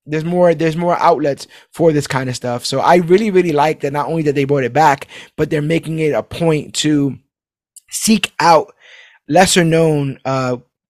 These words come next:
creators of color and bringing them in to extend, uh, the Milestone legacy.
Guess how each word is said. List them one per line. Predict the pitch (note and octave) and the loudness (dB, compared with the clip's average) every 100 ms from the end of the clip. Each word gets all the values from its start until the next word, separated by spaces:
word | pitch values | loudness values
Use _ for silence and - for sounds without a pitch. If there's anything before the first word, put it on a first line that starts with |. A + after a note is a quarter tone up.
| - | -10
creators | - E3 D#3 C#3+ | 0 2 2 2
of | C3 | -2
color | - D#3 C#3 | 0 2 2
and | - C#3 B2+ B2+ C3 | -2 -6 -8 -12 -2
bringing | D#3+ E3+ D#3+ D3+ | 0 0 0 0
them | D#3+ D3+ | -2 -2
in | D3+ D3+ C#3 - - _ | -4 -2 -4 -8 -20 _
to | - D3 C#3 C3 - | -4 -2 0 -2 -4
extend, | B2 - - D#3+ D#3 C#3+ B2 | -6 -6 -4 -2 -2 -2 -4
uh, | - B2 A#2 | -4 -4 -4
the | A#2+ C3 | -4 -4
Milestone | B2+ B2+ B2 - B2+ A#2 | -2 -2 -4 -4 -6 -2
legacy. | C3+ C3+ - A2+ G#2+ | -2 -2 -6 -10 -12